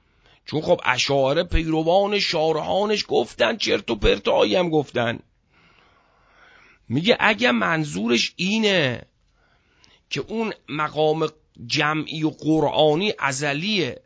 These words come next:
اونی که تنزل کرده در عالم <coughs> حادثه، اینو می‌خواد بگه،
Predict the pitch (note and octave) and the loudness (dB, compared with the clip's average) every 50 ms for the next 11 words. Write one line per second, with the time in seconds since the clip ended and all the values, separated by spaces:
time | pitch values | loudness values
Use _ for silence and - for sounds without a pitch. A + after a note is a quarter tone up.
0 | _ _ _ _ _ _ _ _ _ _ _ _ _ - - - _ _ - G3 | _ _ _ _ _ _ _ _ _ _ _ _ _ -20 -20 -20 _ _ -4 -2
1 | B3+ C4 B3 A#3 F#3 - F#3 E3+ - - D#3+ D#3 D#3+ D#3+ D#3+ D#3 D3 C#3 D3 E3+ | 0 0 0 0 0 -2 -4 -4 -4 -6 -6 -4 -4 -2 -4 -4 -2 0 2 2
2 | F3 E3 D#3 - E3 E3+ E3 D3+ C#3 D3+ D#3+ D#3+ D#3+ - - - D#3 D#3 D3 D#3+ | 2 2 0 0 -2 -2 -2 -2 -2 -2 0 0 0 0 0 0 2 2 2 2
3 | F3 G3 G#3+ A3+ A3+ - - _ - - - - - - - - _ _ _ _ | 4 4 4 2 2 -2 -6 _ -20 -20 -20 -20 -20 -20 -20 -20 _ _ _ _
4 | _ _ _ - - - - - - - - C4+ - - - - - - D#3+ C#3+ | _ _ _ 6 8 8 8 8 4 2 2 0 -2 -2 -2 -2 -2 -4 -8 -12
5 | - _ _ _ _ _ - - _ _ _ _ _ _ _ _ _ _ _ - | -14 _ _ _ _ _ -20 -20 _ _ _ _ _ _ _ _ _ _ _ 2
6 | F4 - A#4 - - - - - G3+ - D3+ C3+ - _ _ _ _ _ _ _ | 2 2 2 2 -2 -2 -4 -6 -10 -12 -16 -18 -20 _ _ _ _ _ _ _
7 | _ _ _ _ _ _ _ _ _ _ _ _ _ _ _ _ - _ _ - | _ _ _ _ _ _ _ _ _ _ _ _ _ _ _ _ -20 _ _ -20
8 | - - - - - - D3 D#3 D#3 D3+ C#3 D#3+ F#3 G#3 G#3 - - G3 F#3 E3+ | -20 -20 -20 -10 -2 2 4 6 6 4 4 0 -2 -2 -2 -4 -2 -2 0 0
9 | D3+ C#3 - - - F3 G#3+ A3+ A#3 A3 - G#3 G#3+ F#3+ E3 E3+ F#3 F3 E3+ F3 | 0 -2 -2 -2 -2 0 2 2 2 2 2 2 0 0 0 -2 -2 0 0 0
10 | E3 D#3 D3 | 0 0 -2